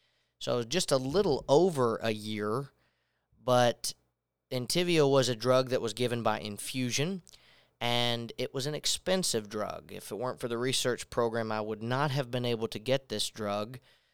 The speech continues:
It was twenty-five thousand dollars an infusion. I know. Twenty-five thousand. Uh, I don't know if you have this kind of money. If you do,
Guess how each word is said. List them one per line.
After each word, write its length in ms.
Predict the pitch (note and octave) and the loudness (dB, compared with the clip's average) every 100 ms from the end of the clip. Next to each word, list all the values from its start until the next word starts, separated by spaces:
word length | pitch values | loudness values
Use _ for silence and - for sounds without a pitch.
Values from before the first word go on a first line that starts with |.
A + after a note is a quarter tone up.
| _ A2+ | _ -8
It 80 | |
was 140 | A2 - | -6 -6
twenty-five 1080 | - E3 F3 - F#3 F3+ - D3 D3 C#3+ B2+ | -6 -4 -4 -4 -6 -6 -4 -2 0 -2 -4
thousand 840 | A#2 - - C3+ C#3+ D3 C#3+ C3+ | -10 -12 -6 -4 -2 -2 -2 -4
dollars 640 | A2 G#2+ A2+ A2 G#2+ G#2 - | 0 0 0 0 -2 -6 -6
an 100 | A2+ | -6
infusion. 720 | G#2+ G2+ - G#2 G2 G2 - - _ _ _ _ _ _ _ _ _ _ _ | -6 -8 -8 -8 -8 -12 -12 -20 _ _ _ _ _ _ _ _ _ _ _
I 100 | G#2+ | -8
know. 240 | G#2+ G#2 - _ _ _ _ _ _ _ _ _ _ _ _ _ _ _ _ _ _ _ _ | -6 -8 -12 _ _ _ _ _ _ _ _ _ _ _ _ _ _ _ _ _ _ _ _
Twenty-five 420 | - B2+ C#3+ D3+ | -2 2 4 4
thousand. 380 | C3 C3+ G2+ - - _ _ _ _ _ _ _ _ - | 4 0 -2 -8 -20 _ _ _ _ _ _ _ _ -8
Uh, 320 | G#2+ G#2 G2+ - _ - | -4 -2 -4 -8 _ -8
I 320 | A#2+ C3 F3+ | -2 0 0
don't 280 | E3+ D3+ D#3 | 2 2 2
know 220 | C#3+ C#3+ | 2 4
if 160 | A#2 - | 2 -2
you 460 | G#2+ C3+ D#3 E3+ E3 - | -4 -2 -2 -4 -10 -2
have 200 | D#3+ D#3+ | 0 2
this 160 | F3 - | 0 0
kind 260 | - E3+ | 0 0
of 60 | E3+ | 2
money. 260 | E3+ F3+ | 0 0
If 140 | C3 - | -2 -2
you 80 | A2+ | 0
do, 360 | C3 F3 F#3+ | 0 0 -4